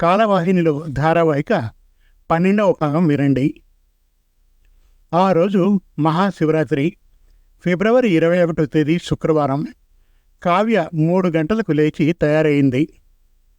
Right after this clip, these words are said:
తల్లి, తండ్రి, మామయ్య, అత్తయ్యలకు చెప్పి కారులో నాలుగున్నర గంటల లోపలే ఎస్పి రామకృష్ణ ఆఫీసుకు చేరింది. ఆమె అక్కడికి వెళ్ళిన పది నిమిషాల్లో రామకృష్ణ వచ్చారు. ఇరువురు బయలుదేరి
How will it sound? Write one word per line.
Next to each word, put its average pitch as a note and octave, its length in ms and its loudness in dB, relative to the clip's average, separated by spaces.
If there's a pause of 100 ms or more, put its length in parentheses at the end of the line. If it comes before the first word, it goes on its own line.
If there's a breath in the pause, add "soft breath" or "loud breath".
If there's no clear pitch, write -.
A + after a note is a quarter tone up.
(760)
తల్లి, G3 280 0
తండ్రి, F#3+ 420 0
మామయ్య, E3+ 440 2
అత్తయ్యలకు E3 640 0
చెప్పి D#3 420 -2 (600)
కారులో F3+ 520 0 (160)
నాలుగున్నర E3+ 600 0
గంటల D#3 440 0
లోపలే E3 520 0 (600)
ఎస్పి A3+ 420 0
రామకృష్ణ F#3 540 0
ఆఫీసుకు E3 680 0
చేరింది. D3 580 0 (960)
ఆమె G3 260 0
అక్కడికి F3+ 320 -2
వెళ్ళిన F3+ 280 0
పది D#3+ 260 0
నిమిషాల్లో F3 540 0
రామకృష్ణ D#3+ 480 -2
వచ్చారు. D3 500 -2 (720)
ఇరువురు A3+ 380 0
బయలుదేరి F3+ 720 0